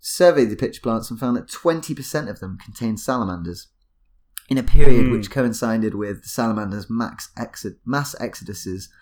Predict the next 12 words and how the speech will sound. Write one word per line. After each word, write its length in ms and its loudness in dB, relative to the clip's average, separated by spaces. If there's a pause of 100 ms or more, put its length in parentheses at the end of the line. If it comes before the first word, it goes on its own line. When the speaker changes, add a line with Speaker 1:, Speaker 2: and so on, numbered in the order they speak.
(320)
Speaker 1:
from 260 0
the 80 0
pond. 440 -10 (500)
Uh, 320 -10 (100)
the 80 -4
number 220 2
basically 360 -2
plateaued 400 -4
quickly, 440 -6
as 180 -2
you'd 100 -4
expect. 500 -8